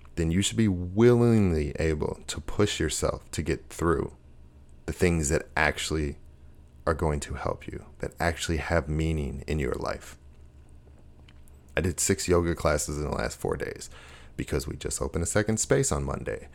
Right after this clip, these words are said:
So between Monday and Thursday, I've done six classes 'cause I have to show up. I don't have to show up. I want to show up. I wanna show up because I wanna show my teachers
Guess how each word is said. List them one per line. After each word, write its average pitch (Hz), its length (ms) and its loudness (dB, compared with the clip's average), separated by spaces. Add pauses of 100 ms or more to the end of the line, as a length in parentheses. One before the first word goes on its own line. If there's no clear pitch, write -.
(260)
So - 140 -8
between 69 340 -4
Monday 85 240 2
and 98 140 2
Thursday, 101 360 4
I've 87 100 2
done 76 180 0
six - 280 -2
classes - 440 -2
'cause - 240 -8
I 80 120 4
have 87 160 2
to 80 80 -6
show 80 260 2
up. - 200 -4 (240)
I - 80 2
don't 104 140 4
have - 280 0
to - 60 -10
show - 180 -2
up. - 200 -8
I 90 60 2
want 82 360 0
to - 100 -4
show 80 280 2
up. - 160 -2
I 85 80 0
wanna 87 260 2
show 104 180 4
up 101 140 4
because 85 220 0
I 80 60 4
wanna 95 200 6
show 87 240 2
my 80 140 2
teachers 98 560 -2